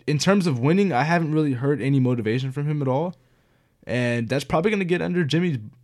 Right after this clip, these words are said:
skin a little bit. I mean, he wants them to be like, "We were, we're gonna win now," and I haven't heard anything from Ben Simmons.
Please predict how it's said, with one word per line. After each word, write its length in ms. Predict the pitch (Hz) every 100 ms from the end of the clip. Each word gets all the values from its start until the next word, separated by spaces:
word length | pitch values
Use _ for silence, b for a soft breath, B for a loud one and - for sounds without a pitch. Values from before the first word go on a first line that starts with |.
| _
skin 320 | - - 165
a 40 | 220
little 200 | 160 104
bit. 220 | 98 117 _ _ _ -
I 40 |
mean, 140 | 117 123
he 140 | 160
wants 520 | 135 127 139 156 135
them 260 | 139 139 139
to 120 | 139
be 200 | 120 127
like, 280 | 131 120 120 -
"We 160 | 113
were, 80 | 110
we're 180 | 110 113
gonna 140 | 117
win 220 | 110 117
now," 380 | 110 110 120 131 - b b b
and 80 | 117
I 60 |
haven't 140 | 120 107
heard 100 | 117
anything 220 | 107 104
from 140 | - -
Ben 140 | 71
Simmons. 340 | - 55 -